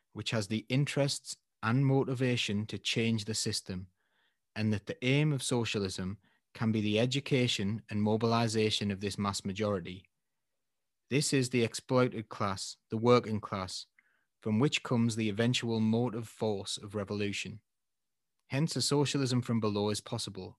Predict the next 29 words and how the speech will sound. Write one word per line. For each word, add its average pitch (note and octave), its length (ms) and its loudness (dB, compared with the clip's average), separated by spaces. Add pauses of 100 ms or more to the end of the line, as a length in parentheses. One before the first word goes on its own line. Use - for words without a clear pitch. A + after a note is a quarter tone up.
on G#2 140 -2
the G#2 60 0
basis A2 500 0
of A2 160 -10
a A2+ 40 -4
theory G2 540 -4 (420)
which G#2+ 220 -4
sees B2+ 320 2
the A2+ 80 -4
revolutionary A#2 800 0
possibilities G#2 960 -6
in G2+ 160 -2
the F#2+ 60 -2
broad G#2+ 360 0
masses, G2 500 -4 (580)
even C3 340 4
if B2+ 120 -2
they A#2 140 -2
seem A#2 300 2
backward G2 640 -2
at G#2 80 -8
a G2+ 60 -6
given G#2 340 -4
time G2 320 -2
and F#2+ 120 -4
place. G2 480 -10 (720)
Capital, A2 580 -2
after G#2 340 -2
all, F#2 300 -2